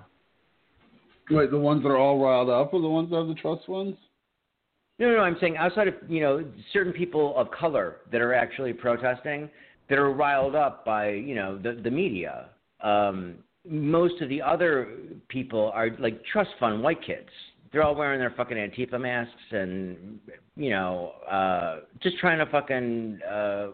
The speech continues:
Speaker 2: pretend that they're living through something. But
Speaker 1: Yeah.
Speaker 2: at the, at the, you know, and that's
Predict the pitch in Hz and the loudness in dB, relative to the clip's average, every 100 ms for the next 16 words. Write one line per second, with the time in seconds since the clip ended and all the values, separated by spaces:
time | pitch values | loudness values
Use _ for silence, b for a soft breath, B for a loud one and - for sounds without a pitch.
0 | - - 120 - 139 143 123 113 107 110 | -10 -8 -6 0 0 0 -4 -4 -4 -4
1 | 104 98 117 - 82 69 60 53 _ _ | -6 -6 -6 -6 -10 -12 -16 -18 _ _
2 | _ b b b b - 151 90 85 117 | _ b b b b 2 4 4 4 2
3 | 113 98 120 - 110 104 95 - _ _ | 2 -2 -8 -2 -2 -2 -6 -16 _ _
4 | _ b b b b b _ 123 120 131 | _ b b b b b _ -2 0 0
5 | 131 151 170 | 2 2 0